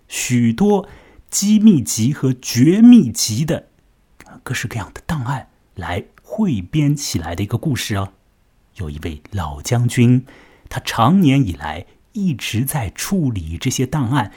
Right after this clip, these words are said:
他工作的时候就是记那些档案，完了之后退休之后呢，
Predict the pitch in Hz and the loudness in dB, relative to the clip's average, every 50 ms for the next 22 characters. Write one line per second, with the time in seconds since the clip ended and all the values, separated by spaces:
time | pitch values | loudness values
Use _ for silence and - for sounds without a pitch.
0 | - - - - - - 226 220 220 220 - 196 151 120 113 110 - 139 127 127 | -18 -18 -18 -12 -2 2 4 6 6 6 4 2 -2 -2 -2 -4 -4 -4 -4 -4
1 | - 160 - 156 151 - - - - 196 180 143 135 139 143 135 127 - 143 139 | -4 -6 -6 -8 -8 -8 -6 -6 -4 -4 -4 -4 -2 -2 -2 -2 -2 -2 -2 -2
2 | 135 139 160 143 135 123 131 139 120 113 - - - _ - 117 147 180 180 135 | -2 -2 -4 -4 -2 -2 -2 -4 -4 -6 -10 -16 -20 _ -4 -2 -2 -2 -2 -4
3 | - 151 - 135 110 - - 170 131 - - 151 147 - - 160 - 180 165 147 | -4 -6 -4 -4 -4 -2 -2 -2 -2 0 -2 -4 -4 -4 -6 -6 -4 -4 -2 0
4 | 131 131 135 - - - | 0 0 0 0 -2 -4